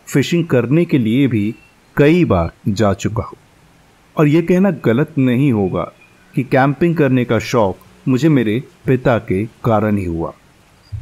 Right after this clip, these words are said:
जब मैंने अपना उनतीसवाँ birthday celebrate किया, तब आखिरी बार मेरे पिता मेरे साथ camping करने गए थे। वो अब काफ़ी बूढ़े हो चुके थे।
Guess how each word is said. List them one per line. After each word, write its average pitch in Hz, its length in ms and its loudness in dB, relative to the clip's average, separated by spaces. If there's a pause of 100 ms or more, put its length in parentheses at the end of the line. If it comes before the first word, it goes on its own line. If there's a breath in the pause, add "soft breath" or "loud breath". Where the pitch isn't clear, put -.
जब 160 180 0
मैंने 226 260 4
अपना 220 320 2
उनतीसवाँ 147 920 0 (100)
birthday 139 360 2
celebrate 120 560 -2
किया, 87 300 -6 (560)
तब 127 140 2
आखिरी 120 360 0
बार 107 320 -2 (460)
मेरे 127 180 4
पिता 127 580 0
मेरे 120 240 0
साथ 101 280 -2 (240)
camping 113 440 2
करने 95 300 -2
गए 87 220 -4
थे। - 160 -12 (1000)
वो 175 200 2
अब 208 480 2
काफ़ी 156 540 0
बूढ़े 135 440 0
हो 107 200 0
चुके 92 300 -4
थे। 90 200 -12